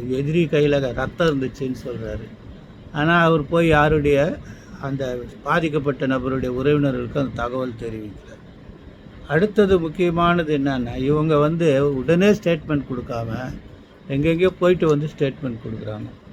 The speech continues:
அதனால வந்து அதை நம்ப முடியாதுன்னு சொல்லிட்டாங்க.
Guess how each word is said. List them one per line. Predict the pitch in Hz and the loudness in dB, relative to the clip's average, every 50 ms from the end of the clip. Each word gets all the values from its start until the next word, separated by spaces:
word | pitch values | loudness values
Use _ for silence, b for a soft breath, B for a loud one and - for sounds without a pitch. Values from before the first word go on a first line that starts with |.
| - - - - - - - - - - - - - - - - | -20 -20 -20 -20 -20 -20 -20 -20 -20 -20 -20 -20 -20 -20 -16 -10
அதனால | - 127 139 151 160 165 165 175 180 175 175 | -6 -4 -2 0 2 4 4 4 6 6 6
வந்து | 170 160 160 165 156 165 160 156 156 151 143 135 135 131 127 123 | 4 4 2 0 0 0 2 4 4 4 2 2 0 -2 -2 -2
அதை | 123 135 143 143 143 135 127 | -2 0 0 2 2 2 2
நம்ப | 120 123 123 131 135 143 | 0 -2 -2 0 0 0
முடியாதுன்னு | 139 135 139 127 127 123 120 120 120 123 120 117 120 | 0 0 0 0 0 0 0 -2 -2 -4 -6 -6 -6
சொல்லிட்டாங்க. | 117 113 107 - - 110 104 107 120 | -6 -6 -6 -6 -8 -8 -8 -8 -8